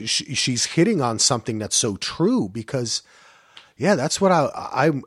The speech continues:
yeah, I agree. I just, you described it perfect. It's like, she's, like, leading them on, you know, it's like, you know, it's like when you see a kid and you're like, "So, w-, was it," you, you know, like last season when Renato was like, "So was it him that hit you?"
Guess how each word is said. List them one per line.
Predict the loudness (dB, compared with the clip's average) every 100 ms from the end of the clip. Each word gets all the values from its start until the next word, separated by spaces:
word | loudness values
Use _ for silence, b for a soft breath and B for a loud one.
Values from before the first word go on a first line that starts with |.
| -8
yeah, | 0 2 2
I | 2
agree. | 4 2 2 2 4 2
I |
just, | 0 -2 -2
you | -2
described | 2 0 2 0 2 2
it | -2 -2
perfect. | -2 0 -4
It's | -2 -2
like, | -2 -4 -14 b b
she's, | b -2 0 4
like, | 2 2
leading | -2 2 4 4
them | 2 2
on, | 2 2 -2 -6
you | -10 -4
know, | 0 0
it's | 2 -2
like, | 0 -2 -4 -10 -20 -20 _ _ _ _ _ _
you | -2
know, | -2 -2 -4
it's | -4
like | -4 -2
when | -2
you | 2
see | 2 2 0
a |
kid | 0 2 2
and | 2 -6
you're | -8
like, | -8 -10 -14 _ _ _ _
"So, | -6 2 4 4 2 -2 -8 -14
w-, | -14 -4
was | 0 0
it," | 0 -2 _ _ _ -18
you, | -12 -6
you | -2
know, | 0
like | -2 -4
last | 0 2 2
season | 2 2 2
when | 0 -4
Renato | -4 -2 0 0
was | 0 -4
like, | -6 -8 b 2
"So | 4
was | 8 8 6
it | 6
him | 8 8
that | 10 10
hit | 8
you?" | 12 12 12